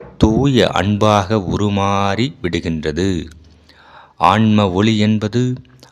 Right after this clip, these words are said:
அன்பு எனும் உணர்வலையினை பெருக்கிட வல்லது. ஏனெனில்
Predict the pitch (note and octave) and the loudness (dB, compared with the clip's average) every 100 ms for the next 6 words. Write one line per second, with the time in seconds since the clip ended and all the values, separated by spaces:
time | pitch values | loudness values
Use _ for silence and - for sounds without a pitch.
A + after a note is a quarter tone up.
0 | - D#2+ F2+ G2 G2+ C#3+ D#3 A#2+ F#2+ F2+ | -6 -4 -2 -4 -2 -2 0 0 0 -2
1 | F2+ F2+ G#2+ A#2+ A#2+ F#2+ F#2 F#2 F#2 F2+ | -4 -2 0 -2 -2 -2 -2 -4 -4 -4
2 | F2 - - _ _ _ - G#2+ C3+ D3 | -4 -8 -14 _ _ _ -2 0 -2 -4
3 | - F2+ F2+ F2 E2 E2 D2+ D#2 F2+ E2+ | -4 0 0 0 -2 -4 -4 -4 -6 -6
4 | D2+ - - - - _ A2 B2 A2+ G#2+ | -10 -18 -20 -20 -20 _ 2 4 4 4
5 | G#2 | 2